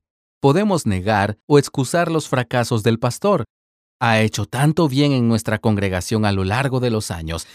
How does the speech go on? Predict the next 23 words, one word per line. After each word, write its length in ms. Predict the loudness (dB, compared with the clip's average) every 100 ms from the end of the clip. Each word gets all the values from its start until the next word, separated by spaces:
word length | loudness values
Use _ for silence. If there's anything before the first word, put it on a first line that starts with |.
| -2
Eso 220 | 2 2
no 180 | 2 0
puede 260 | 2 2 0
ser 220 | -2 -2
cierto". 480 | -2 -4 -2 -4 -6 _ _ _ _ _ -4
O 200 | -2 -2
podemos 440 | -2 -4 0 0 0
desacreditar 720 | -4 -6 -4 -4 -4 -4 -2
su 120 | -2
ministerio 600 | -2 -4 -4 -2 -2 -4
por 220 | -6 -10
completo. 640 | -10 -10 -6 -4 -4 -8 -14 _ _ _ _ _ _ 4
"Todos 320 | 6 6 4
sus 100 | 2
sermones 600 | 2 2 2 2 0 -2
y 160 | -2 0
todo 320 | 2 4 4
lo 160 | 2 -2
que 220 | 0 2
he 40 |
aprendido 640 | 2 2 0 2 2 2 2
de 240 | 0 0
él 200 | -2